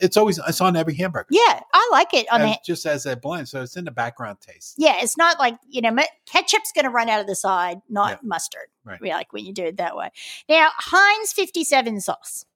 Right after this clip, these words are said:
Speaker 1: Mm-hmm.
Speaker 2: So I love the story <laughs> about Heinz fifty-seven because when they were, um, Mister Heinz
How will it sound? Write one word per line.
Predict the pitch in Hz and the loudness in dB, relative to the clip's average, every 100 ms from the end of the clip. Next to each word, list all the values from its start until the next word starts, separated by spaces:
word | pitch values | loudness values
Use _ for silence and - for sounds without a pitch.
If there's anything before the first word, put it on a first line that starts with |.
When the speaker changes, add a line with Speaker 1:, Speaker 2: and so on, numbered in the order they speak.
| _ | _
Speaker 1:
Mm-hmm. | 147 156 208 - - | -16 -14 -16 -20 -4
Speaker 2:
So | 269 | 2
I | 247 - 381 494 466 | 2 4 4 4 2
love | 370 330 | 2 0
the | 294 | -4
story | - - - - - - - | -4 -4 -4 -4 -8 -16 -20
<laughs> | _ - | _ -4
about | - 220 - 196 180 - - - | -4 -4 -4 -4 -4 -10 -18 -2
Heinz | 233 220 214 | 0 0 -4
fifty-seven | 190 180 - 156 196 - - - | -12 -12 -12 -12 -14 -18 -20 -10
because | 269 254 302 294 294 285 | -8 0 2 4 2 0
when | 285 285 | -2 2
they | 294 | 2
were, | 285 285 285 277 | 4 6 6 6
um, | 269 262 254 240 226 _ _ _ _ _ _ _ _ _ _ _ _ | 6 6 4 0 -8 _ _ _ _ _ _ _ _ _ _ _ _
Mister | - 302 - | -8 -8 -6
Heinz | 220 226 180 190 381 | -2 -2 -2 -6 -10